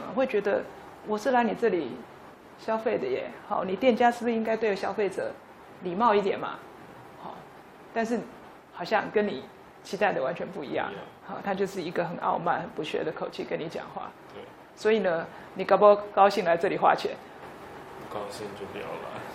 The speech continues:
Speaker 1: 就不高兴，不太想来这里花钱，好，好，所以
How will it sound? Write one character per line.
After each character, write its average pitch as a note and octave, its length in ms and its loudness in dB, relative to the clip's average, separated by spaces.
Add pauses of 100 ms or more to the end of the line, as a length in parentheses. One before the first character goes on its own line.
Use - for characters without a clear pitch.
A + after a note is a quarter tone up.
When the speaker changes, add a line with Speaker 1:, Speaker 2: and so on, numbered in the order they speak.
(120)
Speaker 1:
就 G#3+ 120 8
不 A3 120 4
高 G#3+ 160 12
兴， G#3 240 0 (440)
不 - 80 -8
太 C#4 140 -4
想 - 160 -8
来 - 100 -12 (100)
这 - 100 -6
里 - 100 -12 (260)
花 - 80 -8
钱， - 160 -8 (140)
好， - 140 -8 (560)
好， - 260 -2 (420)
所 F3 140 6
以 F#3+ 160 2